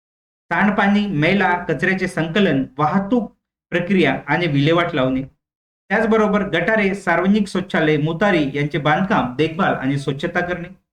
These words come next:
आग विझवण्यासाठी आणि मालमत्तेचे संरक्षण करण्यासाठी अग्निशमन दलाची स्थापना आणि देखभाल करणे, सार्वजनिक रुग्णालय आणि दवाखाने यांचे बांधकाम व देखभाल करणे, सार्वजनिक रस्ते, महानगरपालिकेच्या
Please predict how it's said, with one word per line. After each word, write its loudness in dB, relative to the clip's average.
आग 2
विझवण्यासाठी 2
आणि 0
मालमत्तेचे 0
संरक्षण 0
करण्यासाठी -2
अग्निशमन 2
दलाची 0
स्थापना -2
आणि 0
देखभाल -2
करणे, -6
सार्वजनिक 4
रुग्णालय 2
आणि 0
दवाखाने 2
यांचे 0
बांधकाम 0
व -4
देखभाल 0
करणे, -6
सार्वजनिक 2
रस्ते, 0
महानगरपालिकेच्या 0